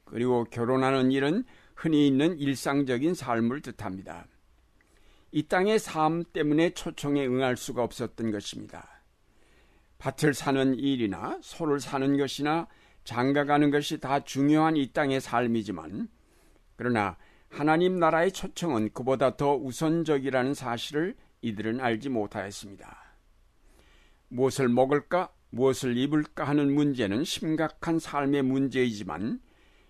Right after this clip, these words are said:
예수님은 그보다 먼저 하나님의 나라와 그 의를 구하라고 하셨습니다. 그렇습니다. 먹고 사는 문제는 우리 모두가 인정하지 않을 수 없는 중요한 삶의 문제이지만,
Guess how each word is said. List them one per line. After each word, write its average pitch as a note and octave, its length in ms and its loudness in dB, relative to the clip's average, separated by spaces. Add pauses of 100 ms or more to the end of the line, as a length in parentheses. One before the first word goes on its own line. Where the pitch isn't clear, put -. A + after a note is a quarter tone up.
(180)
예수님은 G3 580 0
그보다 B2+ 380 4
먼저 A2 640 0 (180)
하나님의 A#2+ 500 0
나라와 C3+ 640 4
그 C3 300 -2
의를 C3+ 400 0
구하라고 G#2+ 540 -2
하셨습니다. G2 680 -10 (1120)
그렇습니다. G#2+ 720 -4 (800)
먹고 D#3+ 340 0
사는 E3 420 2
문제는 C3 640 2 (140)
우리 C#3+ 180 4
모두가 C#3+ 380 4
인정하지 D3 680 4
않을 C#3+ 280 2
수 - 180 -4
없는 C3+ 300 2
중요한 C#3+ 520 4
삶의 C3 440 0
문제이지만, A2 960 0